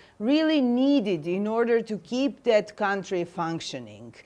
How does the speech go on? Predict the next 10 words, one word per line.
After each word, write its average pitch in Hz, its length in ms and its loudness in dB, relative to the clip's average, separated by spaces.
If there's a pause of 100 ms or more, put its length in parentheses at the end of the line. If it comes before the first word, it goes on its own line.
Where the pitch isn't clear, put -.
(280)
especially 247 800 4
with 185 320 -2
the 190 160 -2
terrorist 196 720 -2
attacks, 165 760 -2
uh, 175 640 -6
attacks 196 560 -2
and 160 320 -6 (260)
threats 190 560 0
lately. 131 560 -4